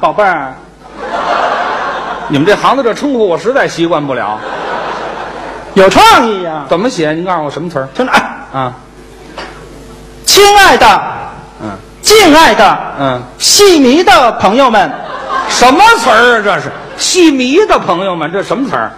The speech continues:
Speaker 1: 哦，多一个，多一个。
Speaker 2: 啊。
Speaker 1: 戏迷朋友们。
Speaker 2: 哎。
Speaker 1: 注意了。
Speaker 2: 您说吧。
Speaker 1: 著名的。
Speaker 2: 嗯。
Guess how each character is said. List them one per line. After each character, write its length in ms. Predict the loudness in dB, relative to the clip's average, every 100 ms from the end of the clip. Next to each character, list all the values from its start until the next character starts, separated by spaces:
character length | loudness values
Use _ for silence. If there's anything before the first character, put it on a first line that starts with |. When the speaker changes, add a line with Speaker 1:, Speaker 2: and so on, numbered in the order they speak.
| -18 -20 -20 -20 -12 0
Speaker 1:
哦， 540 | 2 4 2 -2 -6 0
多 100 | 2
一 60 | 4
个， 220 | 2 0 -6 -20 -20 -20 -20 -18 -18 -18 -8 0
多 80 |
一 40 | 0
个。 60 |
Speaker 2:
啊。 60 | 0 -4
Speaker 1:
戏 320 | 2 4 6
迷 280 | 4 2 2
朋 200 | 2 2
友 120 | 0
们。 180 | -2 -8 -10 -20 -20 -18 -8
Speaker 2:
哎。 180 | -8 -8 -16 -20 -20 -20 -20 -20 0
Speaker 1:
注 160 | 4 4
意 160 | 4
了。 200 | 2 0 -4 -18 -20 -20 -12 -8 -6 -6 0 0 0 -2
Speaker 2:
您 140 | 0 2
说 220 | 2 2
吧。 100 | 0 -10 -18 -14 2
Speaker 1:
著 260 | 6 8
名 320 | 6 6 4 4
的。 60 | 4 2 -4 -8 -2
Speaker 2:
嗯。 220 | -2